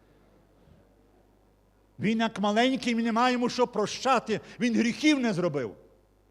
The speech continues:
А йому треба дорослому, уже пригруженому такому, як наш брат, що сорок чотири роки відсидів. Спасіння потрібно людям дорослим,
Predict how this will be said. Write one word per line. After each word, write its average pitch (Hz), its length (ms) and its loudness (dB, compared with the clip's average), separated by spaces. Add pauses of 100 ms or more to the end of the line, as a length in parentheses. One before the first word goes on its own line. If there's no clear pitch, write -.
(120)
А 151 100 2
йому 208 200 0
треба 220 300 2
дорослому, 165 840 6 (400)
уже 156 260 2
пригруженому 196 920 4
такому, 190 500 0 (220)
як 190 180 -2
наш 196 200 -4
брат, 208 320 0
що 185 160 -6
сорок 180 280 -4
чотири 180 340 -4
роки 165 320 -4
відсидів. 156 460 -12 (1800)
Спасіння 226 1040 -2
потрібно 185 760 -4
людям 190 500 -2
дорослим, 165 760 2